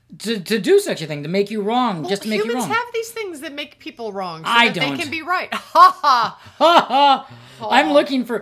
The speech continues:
Speaker 1: what would it be under this evidence, this tool shed? It was a gift certificate to Home Depot? What would you, what do you think you'd
Speaker 2: Well, I did get you a gift certificate
Speaker 1: Yeah.
Speaker 2: to Home Depot. I
Speaker 1: Well,
Speaker 2: have very much proof
Speaker 1: but
Speaker 2: of
Speaker 1: you're,
Speaker 2: that.
Speaker 1: but you're saying that you specifically did it
Speaker 2: Well, I texted you pictures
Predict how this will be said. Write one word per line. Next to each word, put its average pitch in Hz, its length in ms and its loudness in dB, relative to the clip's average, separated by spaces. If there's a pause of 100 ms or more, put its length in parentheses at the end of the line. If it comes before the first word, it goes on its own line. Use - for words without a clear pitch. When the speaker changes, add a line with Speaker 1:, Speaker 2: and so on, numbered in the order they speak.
(100)
Speaker 1:
what 311 120 0
would 415 100 4
it 403 100 -2
be 415 140 6
under 254 180 -2
this 170 240 -6
evidence, 180 520 -4
this 170 200 -10
tool 180 260 -8
shed? 131 380 -10 (540)
It 220 80 -6
was 220 120 -6
a 196 60 -4
gift 202 240 0
certificate 277 420 -8
to 220 60 -10
Home 190 160 -4
Depot? 262 360 -4
What 233 100 -4
would 220 80 -8
you, 233 100 -6
what 214 80 -6
do 254 60 -4
you 254 80 -4
think 202 240 -10
you'd 185 200 -10
Speaker 2:
Well, 262 140 -4
I 285 100 -2
did 285 280 -4
get 370 180 -6
you 262 100 -8
a 240 40 -12
gift 294 200 -14
certificate 214 300 -10
Speaker 1:
Yeah. 220 160 0
Speaker 2:
to 151 60 -4
Home 214 120 -6
Depot. 214 280 -10
I 190 120 -2
Speaker 1:
Well, 226 120 0
Speaker 2:
have 175 80 -14
very 262 240 0
much 233 240 -10
proof 262 140 -10
Speaker 1:
but 262 80 -6
Speaker 2:
of 240 60 -4
Speaker 1:
you're, 262 60 -4
Speaker 2:
that. 156 180 -8
Speaker 1:
but 240 120 -8
you're 254 140 -4
saying 240 340 -2
that 208 140 -4
you 190 100 -4
specifically 269 720 -8
did 202 260 -2
it 175 160 -6
Speaker 2:
Well, 269 100 -2
I 285 160 4
texted 370 480 -6
you 269 140 -10
pictures - 920 -14